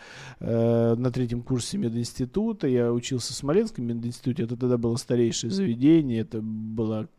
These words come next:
м, достаточно уважаемое учреждение, но оно и сейчас остаётся. Это теперь университет, тогда была эта академия.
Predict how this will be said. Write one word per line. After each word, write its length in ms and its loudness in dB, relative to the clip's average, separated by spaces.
м, 600 -10
достаточно 600 -2
уважаемое 920 8
учреждение, 640 0
но 120 6
оно 160 4
и 40 4
сейчас 320 0
остаётся. 580 4
Это 340 0
теперь 300 2
университет, 680 0
тогда 260 2
была 240 4
эта 200 0
академия. 720 -2